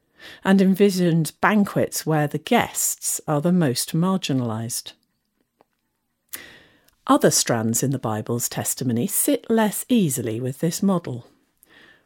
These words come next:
Prosperity is a contested word. Sometimes it is achieved through wickedness, for example, Psalm seventy-three, but elsewhere it flows from righteousness,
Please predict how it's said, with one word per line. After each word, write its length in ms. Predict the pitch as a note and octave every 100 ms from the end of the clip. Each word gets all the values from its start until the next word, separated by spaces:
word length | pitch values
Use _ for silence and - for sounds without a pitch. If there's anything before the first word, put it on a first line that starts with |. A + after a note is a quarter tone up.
| _
Prosperity 960 | - A3 - C#4 D#4 B2 - - A2 - _ _
is 160 | G#3 A#3+
a 60 |
contested 800 | A#3 A#3+ A#3 - - - C3+ -
word. 380 | F#3 E3+ A2+ F2+ - _ _ _ _ _ - - - _ _ -
Sometimes 640 | - A3+ - G#2+ A2 C3+
it 140 | D#3+ G3
is 100 | F#3
achieved 460 | - - C3 A2
through 260 | - D3+ D3
wickedness, 920 | D#3+ A#3 - C#3 - - - - - _ _
for 140 | -
example, 440 | C#3 B2 B2 - D3
Psalm 400 | - C#3+ B2+ B2
seventy-three, 1000 | - C#3 C3+ - E3 - F#3 F3+ - _ _ _ _ - - _ _
but 140 | - -
elsewhere 680 | G#3+ C4+ - - C3+ A2+ A#2+
it 220 | G#3 -
flows 540 | - - C#3+ A#2+ B2 -
from 240 | E3+ F#3
righteousness, 1120 | G3+ G#3+ A3+ - - - - D3+ D3+ - -